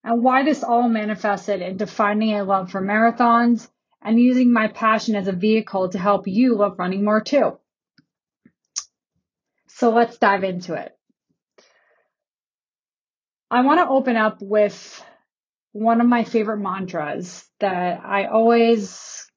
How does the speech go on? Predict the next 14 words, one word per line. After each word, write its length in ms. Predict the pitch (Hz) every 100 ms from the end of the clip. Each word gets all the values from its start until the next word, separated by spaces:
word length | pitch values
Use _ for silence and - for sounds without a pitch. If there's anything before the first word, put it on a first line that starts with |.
| _ _ _ _ _ _ -
go 180 | 226 220
by 340 | 214 202 202
and 300 | 202 - 208
that's 200 | 208 190
helped 260 | 240 240 240
me 320 | 233 226 214
get 280 | 175 202 185
to 120 | 208
this 180 | 196 190
point 300 | - 196 180
where 180 | 180 175
I 100 | 170
am 120 | 170
today. 440 | - - - -